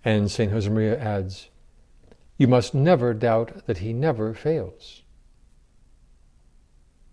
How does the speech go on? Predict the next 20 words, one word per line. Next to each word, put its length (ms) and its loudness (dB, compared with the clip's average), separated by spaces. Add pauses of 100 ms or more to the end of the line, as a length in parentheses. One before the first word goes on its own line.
(2750)
God 220 8
is 180 0
constantly 680 -6
following 540 2
us 320 -12 (880)
with 280 4
his 200 -4
fidelity. 680 -6 (1700)
And 120 -2
that 100 8
in 140 2
itself 420 0
has 200 -4
to 100 -6
give 180 -2
us 300 -6
such 280 -6
firmness, 640 -2 (1000)
such 260 -2
confidence, 800 -8